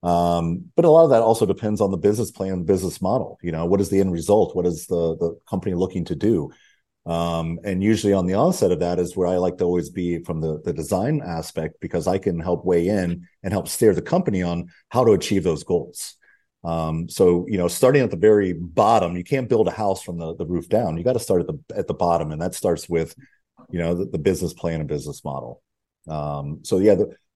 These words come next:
performas, you know, yeah, they're arbitrary in, in some level. Um, however, in, in, in many cases, and a lot of things I've,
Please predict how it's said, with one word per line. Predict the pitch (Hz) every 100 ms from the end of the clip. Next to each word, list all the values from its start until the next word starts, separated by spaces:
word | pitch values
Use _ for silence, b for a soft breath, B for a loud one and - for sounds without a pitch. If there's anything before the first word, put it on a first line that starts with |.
| -
performas, | 120 - 165 165 156 131 - - 165
you | 120
know, | 110 104 107
yeah, | 117 110 104
they're | 95 95
arbitrary | 101 98 104 - 107 104 101 95
in, | 85 92
in | 92
some | 80 98 98
level. | 98 92 104 101 _ _ _ -
Um, | 90 87
however, | 117 123 117 127 101 85 82 90 98
in, | 90 95
in, | 98 87 -
in | 104 87 85 -
many | 104 170 214
cases, | 92 85 85 95 90
and |
a | 85
lot | 87 98
of | 98
things | 92 82
I've, | 82 78